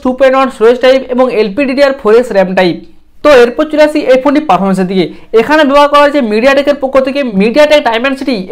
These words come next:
eight hundred ইউ এই প্রসেসরটি। এটি কিন্তু একটি ফাইভ জি processor এবং এই প্রসেসরটি seven nanometer FinFET টেকনোলজি তৈরি। এছাড়াও এখানে Mali জি ফিফটি সেভেন এই জিপিইউটি এখানে ব্যবহার করা হয়েছে। তো এই প্রসেসরটি কিন্তু খুবই একটি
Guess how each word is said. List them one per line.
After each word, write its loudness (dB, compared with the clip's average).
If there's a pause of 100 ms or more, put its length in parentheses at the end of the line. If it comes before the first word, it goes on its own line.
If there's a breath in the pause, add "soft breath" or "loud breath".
eight 0
hundred 0 (140)
ইউ 2 (120)
এই 2
প্রসেসরটি। -2 (320 loud breath)
এটি -2
কিন্তু 2
একটি 0 (100)
ফাইভ 2
জি 0
processor 0 (280)
এবং 4 (140)
এই 4
প্রসেসরটি 0 (120)
seven 2
nanometer 0 (100)
FinFET -4
টেকনোলজি -2
তৈরি। 2 (280)
এছাড়াও 0
এখানে -2 (120)
Mali 0 (120)
জি -2
ফিফটি -6
সেভেন 0 (160)
এই 2
জিপিইউটি -4
এখানে -2
ব্যবহার 2
করা 4
হয়েছে। 0 (140)
তো 2 (100)
এই 2 (100)
প্রসেসরটি 0
কিন্তু -2 (120)
খুবই 0
একটি -2